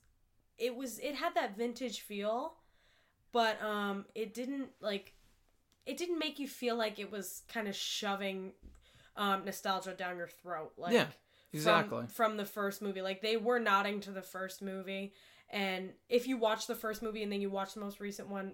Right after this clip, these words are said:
Speaker 1: right after, then you're like, "Okay, this is, like, they're copying it." But y-, you have to acknowledge the fact that there's been, like, about thirty remakes.
Speaker 2: Yeah,
Speaker 1: So
Speaker 2: exactly.
Speaker 1: it makes a lot of sense to, um, to nod to the first one in the way that they did.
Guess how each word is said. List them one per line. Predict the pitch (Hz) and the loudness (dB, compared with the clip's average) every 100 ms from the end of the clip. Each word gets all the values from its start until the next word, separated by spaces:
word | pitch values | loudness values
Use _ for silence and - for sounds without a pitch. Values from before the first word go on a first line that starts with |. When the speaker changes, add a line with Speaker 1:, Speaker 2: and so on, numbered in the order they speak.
| 196 | -6
Speaker 1:
right | 196 196 | -2 0
after, | 190 202 226 226 | 0 0 0 -2
then | 196 | 0
you're | 190 | -2
like, | 175 - | -4 -4
"Okay, | 170 175 139 | -8 -6 -8
this | 165 170 | -8 -10
is, | 170 | -8
like, | 170 165 | -8 -8
they're | 175 | -10
copying | 175 175 170 202 220 | -8 -8 -6 -6 -4
it." | 240 226 | -2 0
But | 220 220 | -2 -2
y-, | 214 - - - | -12 -16 -18 -2
you | 262 | 0
have | 269 | 4
to | 269 | 6
acknowledge | 226 233 240 247 - | 8 8 8 6 0
the | 233 | -4
fact | 214 202 196 | 0 0 0
that | 202 202 | -4 -4
there's | 202 | -4
been, | 202 202 | -2 -4
like, | 185 180 | -4 -4
about | 180 160 - - | -2 -4 -6 -4
thirty | 370 349 339 254 | 2 4 4 2
remakes. | 233 233 202 175 175 - - | 4 2 2 0 -2 -4 0
Speaker 2:
Yeah, | 180 131 | 4 4
Speaker 1:
So | |
Speaker 2:
exactly. | 120 131 123 226 233 | 4 6 10 10 10
Speaker 1:
it | 254 294 | 4 2
makes | 320 - | -2 -2
a | 302 | 2
lot | 269 247 | 4 4
of | 208 | 2
sense | - 247 254 247 - - | -2 0 0 -2 -8 -6
to, | 214 202 190 - - - - | -2 0 -2 -8 -20 -20 -6
um, | 214 208 196 190 190 _ _ _ _ _ | 0 2 2 -2 -8 _ _ _ _ _
to | - 254 | 0 2
nod | 220 214 240 240 | 4 6 6 4
to | 233 | -2
the | 202 185 | -2 -4
first | - 190 180 - | -4 -6 -6 -8
one | 190 175 175 | -6 -6 -6
in | 202 196 | -4 -4
the | |
way | 185 190 | -2 -4
that | 190 - | -4 -10
they | 180 | -12
did. | 180 220 208 180 180 | -6 -4 -2 -4 -8